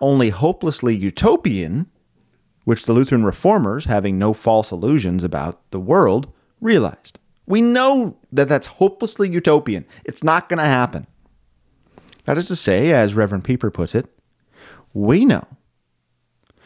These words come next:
that the use of state laws and powers does not advance the building of the church,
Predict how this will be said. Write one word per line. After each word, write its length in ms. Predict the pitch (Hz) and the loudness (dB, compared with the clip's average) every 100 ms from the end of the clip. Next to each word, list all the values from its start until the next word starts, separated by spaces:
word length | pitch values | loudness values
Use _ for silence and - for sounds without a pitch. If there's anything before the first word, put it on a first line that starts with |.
| - _ _ | -20 _ _
that 140 | 131 131 | -4 -2
the 100 | 113 | -2
use 420 | 117 202 262 - | 0 0 0 -4
of 220 | - 120 | -4 -4
state 380 | - - 156 - | -4 -2 -2 -2
laws 680 | 123 104 76 98 147 - - _ _ _ _ | -2 0 -2 -6 -10 -12 -14 _ _ _ _
and 160 | 101 101 | -4 -4
powers 720 | - 143 110 - 123 - - _ _ _ _ _ _ _ | -4 -4 -4 -6 -14 -16 -18 _ _ _ _ _ _ _
does 320 | 120 175 196 | 0 2 0
not 220 | 185 185 175 | 0 0 0
advance 500 | 127 117 120 123 - | 0 0 0 -2 -4
the 100 | 104 | -4
building 460 | 113 123 139 139 | 2 2 4 2
of 80 | 120 | 0
the 100 | 123 | -6
church, 580 | - 107 90 - - | -4 -4 -4 -6 -18